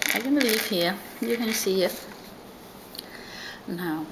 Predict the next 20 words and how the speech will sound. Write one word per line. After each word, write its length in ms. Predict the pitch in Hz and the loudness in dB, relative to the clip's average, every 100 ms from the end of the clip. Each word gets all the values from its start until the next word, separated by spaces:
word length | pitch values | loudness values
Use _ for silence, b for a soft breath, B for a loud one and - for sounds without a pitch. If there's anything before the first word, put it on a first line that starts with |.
| - | -4
I 120 | 180 | -4
finish 400 | 196 226 226 226 | 0 2 2 0
the 180 | - 185 | 0 0
rest 300 | 175 175 175 | 2 2 0
of 100 | 175 | -4
them 400 | 160 160 160 160 | -2 -2 -2 -4
and 160 | 165 175 | -4 -4
see 220 | - 185 | -2 -2
how 160 | 180 170 | -2 -4
many 240 | 175 175 | -4 -2
seed 340 | 170 - 190 | -2 -2 -2
you 100 | 180 180 | -4 -4
guys 360 | 170 165 165 165 | -2 -2 -2 -6
see. 460 | 175 - 185 175 170 - - - - - - - - - - - - - - - - - - - - - - - - - - - - B B - - | -6 -4 -4 -4 -6 -14 -16 -18 -18 -18 -18 -16 -16 -16 -16 -12 -12 -12 -16 -12 -8 -8 -8 -14 -16 -16 -16 -16 -16 -16 -16 -16 -16 B B -16 -12
I 80 | - - | -12 -8
peel 240 | 220 233 233 | -2 0 2
out, 320 | 220 220 220 | 4 2 0
it's 420 | - - - - - - | -2 -4 -6 -10 -10 -4
in 200 | 226 226 | 0 0
here, 440 | 226 220 220 226 | 0 0 0 -2